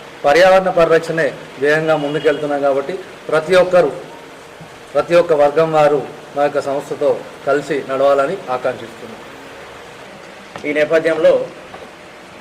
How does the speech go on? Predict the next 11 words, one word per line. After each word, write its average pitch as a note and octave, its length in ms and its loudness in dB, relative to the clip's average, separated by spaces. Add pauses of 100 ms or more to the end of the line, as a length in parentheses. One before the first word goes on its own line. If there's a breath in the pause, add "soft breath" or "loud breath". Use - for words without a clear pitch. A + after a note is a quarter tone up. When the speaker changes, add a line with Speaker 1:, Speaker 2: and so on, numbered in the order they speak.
(240)
Speaker 2:
ఇక D3 180 -4
నుంచి F3 360 0 (1200)
జీపీపీ, E3 500 -2
పీపీజీకి D3 520 -8
సంబంధించినటువంటి B2+ 680 -10
సంవత్సరం B2 640 -4 (260)
పొడుగునా A#2 360 -6
ఉన్నటువంటి A2 400 -10
పదమూడు A#2+ 420 -6
కార్యక్రమాలను A2 800 -10
నిర్విఘ్నంగా A#2 640 -12